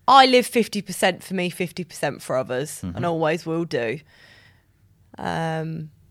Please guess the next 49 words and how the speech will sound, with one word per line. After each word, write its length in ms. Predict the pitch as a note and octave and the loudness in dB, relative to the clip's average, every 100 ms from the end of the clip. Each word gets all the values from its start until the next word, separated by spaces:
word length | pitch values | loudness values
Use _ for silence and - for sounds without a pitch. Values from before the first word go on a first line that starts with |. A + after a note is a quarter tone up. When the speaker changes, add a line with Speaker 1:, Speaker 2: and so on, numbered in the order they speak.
| _ | _
Speaker 1:
you 100 | F3+ | -6
know, 300 | F3 E3 E3 - | 0 0 -2 -8
none 260 | F3+ F#3 F#3 | -2 0 0
of 140 | F3 | 0
us 200 | F3 E3 | -2 -2
are, 60 | F3 - | -8 -8
we're 160 | F#3+ G#3 | 2 4
all 60 | A3 | 6
gonna 180 | G3 | 2
turn 300 | F3+ G3+ F#3 | 0 2 2
to 80 | F3 | 2
dust 580 | D3+ E3 A3 - - - | 2 4 4 -4 -10 -6
one 200 | F3 A#2+ | -2 0
Speaker 2:
Yeah. 80 | C3 | 4
Speaker 1:
day, 380 | D3+ E3+ C4+ C4 | 6 6 4 -2
Speaker 2:
<laughs> 80 | G#2+ | -8
Yeah. 140 | A#2+ C3 - - - - | -8 -10 -14 -20 -18 2
Speaker 1:
and 360 | D3+ F3 F3 | 4 6 4
none 160 | F#3 G3 | 2 2
of 120 | F#3 | 0
us 120 | F#3 | -2
are 60 | F3 | 2
getting 280 | F3+ D3 E3+ | 4 4 4
out 240 | E3+ C3+ | 4 4
alive. 680 | D#3+ D3 D3 A3 B3 - - | 4 4 4 2 -2 -6 -12
Speaker 2:
No. 140 | - F3+ | -8 -2
Speaker 1:
And 540 | F3+ F3+ F3 E3 E3+ | 2 4 4 2 -2
I 40 | E3 | -6
think 360 | - F3+ F3 - | -4 -6 -6 -8
to 120 | F3 | -4
be 280 | F3+ F3 E3+ | 0 0 -2
selfish 800 | - F#3+ F#3 - F#3 E3+ - | 2 4 4 2 0 0 -2
is 220 | E3 D#3+ E3+ | -4 -4 -4
a 80 | |
really 560 | E3 F3 E3 D#3 D3 D#3+ _ - - - - | -2 0 0 0 -2 -4 _ -20 -20 -20 -12
selfish 680 | - F3 E3+ - E3+ - - - | 4 4 4 -4 -6 -8 -12 -6
thing 240 | F#3+ E3 E3 | -4 -4 -6
to 120 | D#3+ | -4
be. 340 | E3 F3 C4+ - | 0 0 0 -4
Speaker 2:
Yeah. 220 | F#2 C3+ - | -4 -4 -6
Speaker 1:
So 160 | - F#3+ | 8 10
I'll 180 | F#3+ G3 | 12 10
always 500 | A#3 A#3+ A3+ G3+ D#3+ | 8 8 8 6 2
live 200 | F3+ D#3+ | 0 0
for 380 | - - - | -8 -10 -6
myself 500 | E3+ E3 - D#3+ D3 | -4 -2 2 2 0
and 120 | C#3+ D#3 | -8 -8
for 160 | - | 0
others. 480 | C#3+ C#3+ D#3 G#3+ - | 0 0 -2 -2 -8